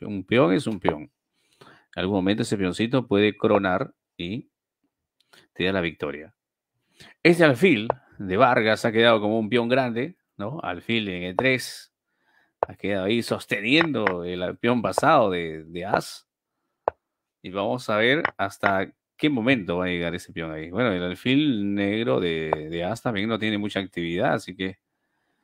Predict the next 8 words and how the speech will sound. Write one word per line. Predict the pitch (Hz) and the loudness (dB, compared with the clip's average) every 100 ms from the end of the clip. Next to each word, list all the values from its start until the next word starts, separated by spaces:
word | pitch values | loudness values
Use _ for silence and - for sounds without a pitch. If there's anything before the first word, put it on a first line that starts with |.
| _ _ - | _ _ -20
eh, | 76 76 73 73 85 | -14 -12 -12 -14 -20
este | 82 98 | -14 -8
peoncito | 101 92 101 107 127 | -6 -4 -4 0 2
también | 107 87 95 95 85 - | 2 0 -2 -4 -6 -4
puede | 95 90 | -2 0
causar | 87 87 98 | -2 -2 0
mucho | 95 - 101 | 0 -4 0
miedo. | 127 143 147 - | 4 4 4 -2